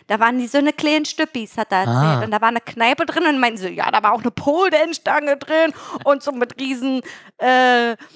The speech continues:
Speaker 1: Tresen und keine Ahnung, die haben da drin immer Bier gesoffen, die kleinen Stüppis waren da auch drin. So. Dann
Speaker 2: Ah,
Speaker 1: war das
Speaker 2: okay.
Speaker 1: irgendwann, ähm,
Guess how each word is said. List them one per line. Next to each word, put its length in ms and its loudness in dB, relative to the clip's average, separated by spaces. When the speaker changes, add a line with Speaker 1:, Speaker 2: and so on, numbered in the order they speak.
Speaker 1:
Tresen 680 2
und 120 -6
keine 220 2
Ahnung, 260 0
die 100 0
haben 120 2
da 100 2
drin 160 -6
immer 160 -2
Bier 200 -2
gesoffen, 340 -2
die 40 -4
kleinen 240 -2
Stüppis 460 -2
waren 180 4
da 180 4
auch 120 -2
drin. 400 -10
So. 260 -6
Dann 160 -4
Speaker 2:
Ah, 40 -2
Speaker 1:
war 100 2
das 140 -2
Speaker 2:
okay. 100 -4
Speaker 1:
irgendwann, 560 0
ähm, 560 0